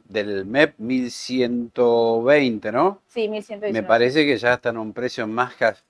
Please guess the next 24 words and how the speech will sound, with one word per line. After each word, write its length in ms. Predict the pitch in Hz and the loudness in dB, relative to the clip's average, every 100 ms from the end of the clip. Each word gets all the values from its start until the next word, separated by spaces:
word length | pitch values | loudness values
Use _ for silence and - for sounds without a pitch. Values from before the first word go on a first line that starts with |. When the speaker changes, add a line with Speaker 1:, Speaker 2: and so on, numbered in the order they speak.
| - | -4
Speaker 1:
accesible, 840 | 107 - 123 - 156 160 175 165 _ _ | -4 -2 -4 2 4 6 4 2 _ _
no 100 | 180 | -6
solo 320 | 180 208 185 | 0 2 4
de 100 | 156 | 4
lo 120 | 139 127 | 2 2
técnico, 420 | 180 160 127 120 | 4 4 2 -2
sino 160 | 131 156 | 0 0
de 60 | |
lo 80 | 139 | 0
fundamental, 680 | - 123 123 165 139 110 101 | -2 -6 -2 0 0 -2 -8
¿no? 200 | 131 151 _ | -8 -10 _
Speaker 2:
Claro. 160 | - 214 | -4 -2
Speaker 1:
Es 40 | 190 | 0
como 180 | 147 123 | -2 -2
que 140 | 123 | -4
suena 260 | - 160 147 | -2 0 0
un 380 | 127 120 113 | 0 -2 -2
mep, 160 | 123 156 | -2 -2
me 260 | 135 120 120 | -4 -6 -4
parece 300 | 127 143 123 | -4 -4 -6
bastante 400 | 110 156 156 117 | -6 -6 -2 2
barato 380 | 131 175 - 101 | 6 6 6 -4
ahora, 180 | 98 | -4
¿no? 220 | 107 160 | -6 -8